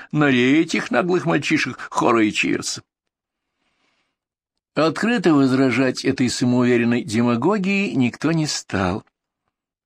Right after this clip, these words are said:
Но рано утром, когда майор вывалился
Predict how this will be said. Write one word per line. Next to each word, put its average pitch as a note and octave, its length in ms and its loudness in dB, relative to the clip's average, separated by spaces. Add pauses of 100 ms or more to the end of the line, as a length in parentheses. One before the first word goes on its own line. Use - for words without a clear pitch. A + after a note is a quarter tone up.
(100)
Но G2 200 -2
рано F#2+ 300 0 (140)
утром, C3+ 460 -2
когда F2+ 240 -6
майор F#2+ 240 2
вывалился G2 760 0